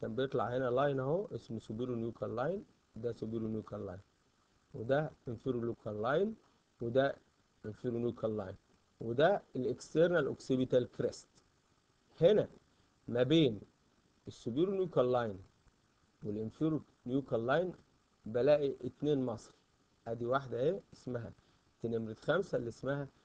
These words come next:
سيمي سبايناليس كابيتاس، ونمره ستة دي اسمها سوبيرو اوبليك. يبقى ما بين السوبيرو نيوكال لاين والانفيرو نيوكال لاين في،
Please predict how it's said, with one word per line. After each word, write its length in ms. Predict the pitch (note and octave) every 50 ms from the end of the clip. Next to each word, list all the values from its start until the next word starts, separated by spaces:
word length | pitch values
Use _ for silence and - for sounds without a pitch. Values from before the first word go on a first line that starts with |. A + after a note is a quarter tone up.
| _ _ _
سيمي 480 | - - - E3+ F#3 G3 F#3+ F3+ - - - _ _ -
سبايناليس 720 | C3 - - - _ A#2 A#2 A2+ A#2 B2+ C3+ C3+ C3 B2+ -
كابيتاس، 840 | - - B2 G#2+ - C3+ C3 A2+ - - F2+ - - - - - - _ _ _ - - - _ _ _ _ _ _ _ _ _ _ _ _ _ -
ونمره 400 | A2 A2+ A2+ A2 A2 G#2 G#2+ G2+
ستة 380 | - - D3+ E3 E3 E3 - B2+
دي 240 | A#2+ C3 E3+ F#3+ -
اسمها 340 | - - - C3+ C#3 C#3 C3
سوبيرو 400 | - - C3 A2+ B2 C3 B2+ B2
اوبليك. 540 | A2+ A#2+ A2 A2+ A2+ A2 F#2 - - -
يبقى 220 | - G2+ G#2 G#2 G#2
ما 120 | G#2+ A2
بين 340 | G#2+ A2+ C#3+ D3+ C#3 A#2 G2+ - -
السوبيرو 360 | - - - A2+ B2 C3+ C#3
نيوكال 380 | C3+ C#3 C3 - - A#2+ A#2+
لاين 220 | B2 B2 A#2 G#2+ F2+ - - _ - - - - - _ _
والانفيرو 420 | - G#2+ G#2 G2+ - - C#3+ C#3+ C#3
نيوكال 400 | C3+ C#3+ D3 C#3+ - C#3+ C#3+ C#3
لاين 300 | D#3 F#3 A3 A#3 A3+ - - - _ _ _ _ - -
في، 220 | B2+ A#2 G#2+ G2